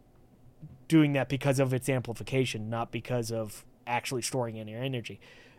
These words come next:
So if you've ever turned on a circuit that has a big choke in it or turned it off suddenly,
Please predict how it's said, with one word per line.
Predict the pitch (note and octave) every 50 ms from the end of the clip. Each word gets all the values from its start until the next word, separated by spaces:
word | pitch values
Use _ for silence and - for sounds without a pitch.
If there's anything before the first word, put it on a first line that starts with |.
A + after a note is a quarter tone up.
| - - -
So | - D#3+ D3+ E3+
if | F#3+ F#3+ - G3+
you've | G3+ G3+
ever | B3+ - A#3 A3
turned | - G3 G3+ G3 F#3
on | F3+ F3+ E3+
a | C#3+
circuit | - - D#3 D3 - F3 -
that | - B2 A2+
has | C3 C#3 B2
a | C3 A2
big | G#2+ C3+ C#3 C#3+ C3
choke | - - B2+ B2 B2+ B2+ E3
in | E3 E3+
it | F3+ E3+ - - -
or | D#3 D3 C#3 C3
turned | - - C3+ C3+ C3+ B2+
it | B2 B2+
off | B2 C3+ C#3
suddenly, | - - D3+ C3+ D3 D#3+ E3+ F3 F3+